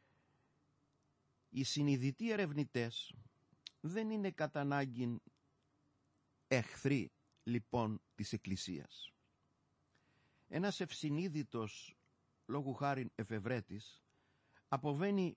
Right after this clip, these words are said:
πολλαπλά μέγας πνευματικός λειτουργός της ανθρωπότητος. Η θεολογία,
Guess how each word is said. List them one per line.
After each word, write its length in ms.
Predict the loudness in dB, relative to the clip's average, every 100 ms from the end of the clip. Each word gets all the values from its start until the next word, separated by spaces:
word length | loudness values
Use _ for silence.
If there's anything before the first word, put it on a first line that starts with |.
| -8
πολλαπλά 760 | 0 2 4 2 0 0 0 -2
μέγας 720 | 0 2 4 2 -2 -4 -6 -14 -2
πνευματικός 1000 | 0 0 -2 -2 -4 -6 -4 -4 -6 -16 _
λειτουργός 840 | -4 -2 -2 -2 -2 -4 -8 -18 _ _ _ _ _ _ _ _
της 200 | -10 -4
ανθρωπότητος. 1000 | -4 -4 -6 -4 -6 -8 -16 -18 -18 -20 _ _ _ _ _ _ _ _ _ _ _ _ _ _ _ _
Η 100 | -10
θεολογία, 840 | -2 2 4 2 0 0 0 -2